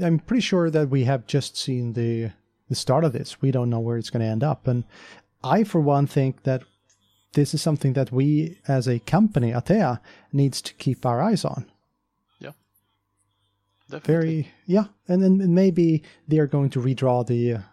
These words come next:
Speaker 1: the landscape. I'm
Speaker 2: Yeah.
Speaker 1: very curious to see what's gonna happen.
Speaker 2: Definitely.
Speaker 1: Hmm. So do we have any more config manager or Windows ten builds? 'Cause I'm, I'm,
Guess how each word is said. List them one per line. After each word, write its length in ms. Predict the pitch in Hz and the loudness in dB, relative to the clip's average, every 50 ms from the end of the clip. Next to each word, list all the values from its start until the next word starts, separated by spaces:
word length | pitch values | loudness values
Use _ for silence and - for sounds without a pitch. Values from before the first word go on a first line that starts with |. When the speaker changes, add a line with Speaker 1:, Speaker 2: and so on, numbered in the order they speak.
| _ _ | _ _
Speaker 1:
the 100 | 123 120 | -4 -2
landscape. 460 | 117 123 156 175 156 - 139 139 131 - - - - _ _ _ _ _ _ - | 0 0 0 0 -2 -2 -6 -8 -8 -10 -16 -20 -20 _ _ _ _ _ _ -4
I'm 200 | 143 170 202 202 202 | 0 2 2 2 2
Speaker 2:
Yeah. 80 | - | 2
Speaker 1:
very 200 | 170 190 208 180 | 0 2 2 0
curious 360 | - - - 143 135 131 123 | -2 -2 -2 0 0 0 -2
to 100 | - - | -4 -6
see 100 | - - | -6 -6
what's 180 | 127 120 120 - | -6 -6 -6 -6
gonna 120 | - 127 | -6 -6
happen. 260 | 113 120 123 - 131 - _ _ _ _ _ _ _ _ _ _ _ _ _ _ _ _ _ _ _ _ | -6 -8 -10 -12 -16 -20 _ _ _ _ _ _ _ _ _ _ _ _ _ _ _ _ _ _ _ _
Speaker 2:
Definitely. 460 | - - - - 160 147 - - - _ _ _ _ _ _ - | -20 -20 -20 -20 -20 -20 -20 -20 -20 _ _ _ _ _ _ -4
Speaker 1:
Hmm. 200 | 185 185 156 104 - - _ _ _ _ _ _ _ - - - - - | -2 0 0 -2 -4 -10 _ _ _ _ _ _ _ -20 -20 -20 -10 0
So 260 | - 214 214 208 208 - - 196 | 4 4 4 4 0 -6 -10 -8
do 160 | 143 - 190 | 0 2 2
we 140 | 196 254 233 | 2 2 2
have 340 | 185 208 208 202 190 190 190 - | 0 0 0 -2 -4 -6 -10 -10
any 460 | 214 226 233 214 196 170 151 139 135 123 | -8 -6 -4 -4 -4 -4 -4 -6 -6 -6
more 340 | 135 139 131 123 120 120 | -6 -6 -6 -6 -6 -8
config 380 | 113 - 151 156 135 - 139 120 | -8 -4 -4 -4 -4 -4 -6 -6
manager 460 | 120 139 135 131 131 117 123 127 131 131 | -4 -4 -4 -4 -4 -4 -4 -6 -6 -6
or 60 | 123 | -6
Windows 360 | 104 131 135 120 120 117 - | -4 -4 -4 -4 -4 -6 -6
ten 240 | - 139 131 127 127 | -4 -4 -4 -4 -4
builds? 320 | 117 120 123 127 117 - | -6 -6 -6 -8 -10 -6
'Cause 200 | - 180 175 - - - - - - _ _ _ - | -4 -4 -4 -4 -8 -18 -20 -20 -20 _ _ _ -2
I'm, 220 | 165 233 269 202 - | -2 -2 -2 -2 -2
I'm, 320 | 170 208 262 247 185 - | -2 -2 -2 -2 -4 -8